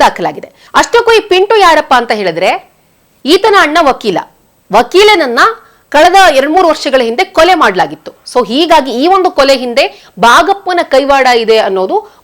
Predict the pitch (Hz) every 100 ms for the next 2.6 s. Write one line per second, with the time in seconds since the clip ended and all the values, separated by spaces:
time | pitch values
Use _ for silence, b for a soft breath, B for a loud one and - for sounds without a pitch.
0 | - 381 381 339 208 165 160 - 175 262
1 | 311 269 247 427 - _ 339 392 453 381
2 | 349 339 - 269 269